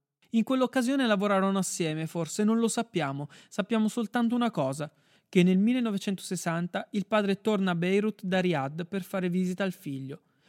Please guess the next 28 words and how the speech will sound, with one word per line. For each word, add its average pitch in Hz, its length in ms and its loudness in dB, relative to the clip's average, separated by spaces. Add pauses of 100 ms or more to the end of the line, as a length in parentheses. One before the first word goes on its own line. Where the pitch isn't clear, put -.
(180)
ma 196 120 -2
si 220 140 -2
ammala 220 300 2
gravemente 190 800 -2
e 165 120 0
muore 170 280 2
il 151 100 -4
trenta 180 360 -2
settembre 147 680 -8
a 208 100 -2
settantacinque 214 840 -2
anni. 135 400 -6 (960)
Negli 220 220 0
anni 262 200 2
scorsi 202 420 -2
la 185 100 0
casa 180 220 0
editrice 180 460 -4
Sellerio 160 600 -4 (200)
ha 202 100 -4
iniziato 214 420 0
la 175 100 0
ripubblicazione 214 720 -2
delle 196 220 2
opere 214 300 2
di 180 120 -2
Graham 190 380 0
Greene, 127 420 -4